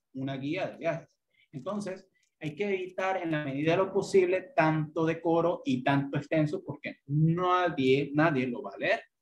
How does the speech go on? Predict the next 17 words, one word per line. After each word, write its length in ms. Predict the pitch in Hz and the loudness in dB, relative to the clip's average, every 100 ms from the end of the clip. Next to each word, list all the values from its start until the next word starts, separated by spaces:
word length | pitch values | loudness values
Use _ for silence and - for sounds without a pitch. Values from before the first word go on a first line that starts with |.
| _ _ _ - | _ _ _ -10
Entonces, 560 | 123 139 143 - - 160 | -8 -4 -6 -6 -6 2
mientras 340 | 160 160 156 | 4 4 6
más 180 | 240 - | 6 4
precisamos, 640 | 214 208 160 175 202 - 175 | 0 -2 0 0 0 -8 -4
man-, 320 | 170 160 160 - | 0 2 0 -6
mientras 340 | 175 165 170 151 | -2 -2 0 2
más 200 | 226 247 | 2 0
preciso 340 | 156 - - | -6 -6 -8
sea, 400 | - 214 220 240 - _ _ _ _ _ _ _ - | -4 0 0 0 -6 _ _ _ _ _ _ _ 2
mejor, 420 | 156 135 - 101 - _ | 4 4 2 -6 -16 _
¿ok? 100 | - - - _ _ _ _ _ _ _ _ _ _ _ | -4 -4 -6 _ _ _ _ _ _ _ _ _ _ _
Entonces, 320 | - 143 127 - | 4 4 4 2
por 140 | 175 175 | 4 6
lo 80 | |
menos 280 | 175 160 151 151 | 8 8 6 6
en 200 | 226 214 | 2 8
llegar, 540 | 185 196 214 208 - | 8 8 6 4 -2